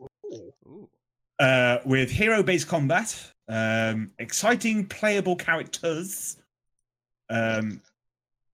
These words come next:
Speaker 2: I speculate that, well, a few people have already speculated that the characters will have their own powers and skills. We'll see that when we get out there, uh, get it out.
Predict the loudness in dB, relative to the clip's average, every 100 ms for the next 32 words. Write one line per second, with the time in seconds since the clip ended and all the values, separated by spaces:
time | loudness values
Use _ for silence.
0 | _ 2 2 2 0 -2 -2 -2 -2 -6
1 | -6 2 2 4 0 0 0 -2 -4 -4
2 | -2 -4 -4 -6 -6 -6 -8 -8 -8 -8
3 | -14 _ _ -2 -2 -2 -2 -2 -2 -2
4 | 0 0 2 2 0 0 -2 -2 -6 -6
5 | -6 -6 -10 -10 -8 -6 -4 -6 -10 _
6 | _ -10 -8 -6 -6 -6 -8 -10 _ _
7 | _ _ _ _ -2 -2 -2 -4 -4 -4